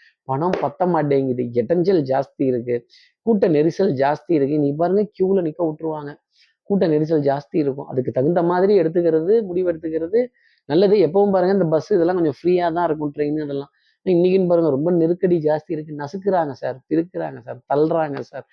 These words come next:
இந்த தள்ளு முள்ளு, தில்லு முள்ளு இல்ல, அது வந்து வேற இதுக்கு. தள்ளு முள்ளு அப்படிங்கிறது கும்பராசி நேயர்களுக்காக இருக்கும், கொஞ்சம் கவனமா இருக்கும். ஸ்டாம்பீடிங், ஸ்டாம்பீடிங். அடுத்து இருக்கிற மீனராசி நேயர்களை பொறுத்தவரையிலும் லாபம் ஒண்ணு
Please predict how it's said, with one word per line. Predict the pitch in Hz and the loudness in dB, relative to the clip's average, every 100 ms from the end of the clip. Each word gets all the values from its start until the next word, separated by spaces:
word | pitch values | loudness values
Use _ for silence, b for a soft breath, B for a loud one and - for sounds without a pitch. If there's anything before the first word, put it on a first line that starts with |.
| b | b
இந்த | _ 143 | _ -4
தள்ளு | - 185 226 247 | 0 2 4 4
முள்ளு, | 214 214 175 | 4 2 2
தில்லு | 214 233 | 2 2
முள்ளு | 220 185 | 4 4
இல்ல, | 143 123 | 2 0
அது | 127 139 | 0 0
வந்து | 156 170 185 170 | 2 4 4 4
வேற | 156 160 | 4 2
இதுக்கு. | 147 147 120 - b b b - | 2 0 -2 -8 b b b 0
தள்ளு | 185 220 | 4 4
முள்ளு | 226 196 196 | 6 6 6
அப்படிங்கிறது | 175 151 160 139 120 147 | 4 2 2 0 -2 -6
கும்பராசி | 143 170 170 151 | -4 0 0 -2
நேயர்களுக்காக | 151 131 127 123 120 120 | -6 -8 -8 -10 -12 -6
இருக்கும், | 170 - | -6 -6
கொஞ்சம் | 277 190 160 | -4 0 2
கவனமா | 143 139 127 | 0 -2 -8
இருக்கும். | 131 _ _ | -14 _ _
ஸ்டாம்பீடிங், | - 175 190 170 117 | -6 -6 -4 -8 -8
ஸ்டாம்பீடிங். | 110 - 139 160 - _ b b b b - | -12 -16 -16 -16 -18 _ b b b b -2
அடுத்து | 196 226 | 2 4
இருக்கிற | 247 190 190 180 170 | 4 6 6 6 4
மீனராசி | 180 202 185 180 170 | 4 4 4 2 2
நேயர்களை | 160 175 165 | 2 4 2
பொறுத்தவரையிலும் | 156 147 147 147 147 160 160 | 0 -4 0 2 2 2 2
லாபம் | 185 160 170 185 202 190 | 4 6 4 4 2 0
ஒண்ணு | 147 147 | 0 -2